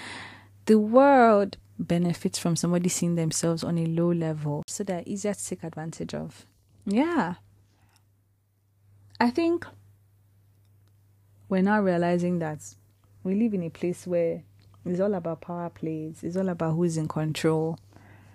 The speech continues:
If you have mass control over yourself as a result of knowing who your higher self is and embodying that energy,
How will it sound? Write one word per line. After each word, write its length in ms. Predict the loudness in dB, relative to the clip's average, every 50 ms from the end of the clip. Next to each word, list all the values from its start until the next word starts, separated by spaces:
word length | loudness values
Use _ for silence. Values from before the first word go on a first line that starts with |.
| -20 -20 -20 -20 -20 -20 -20 -20 -4 -2
If 160 | -2 4 6
you 100 | 6 8
have 140 | 8 10 10
mass 280 | 10 10 10 6 4
control 320 | 2 0 0 2 4 4 4
over 160 | 6 4 4
yourself 400 | 4 4 4 4 2 2 2 2
as 120 | 0 2
a 60 | 2 2
result 300 | 4 4 2 2 4 2
of 100 | 2 2
knowing 280 | 2 2 4 4 4
who 100 | 4 2
your 160 | 2 2 2
higher 260 | 2 2 2 2 2 0
self 340 | 0 0 0 0 0 0
is 160 | 0 0 0 0
and 140 | 0 0
embodying 560 | 0 0 0 2 0 0 2 2 0 0 2 2
that 180 | 2 0 2
energy, 600 | 0 0 0 0 0 0 0 0 2 4 4 2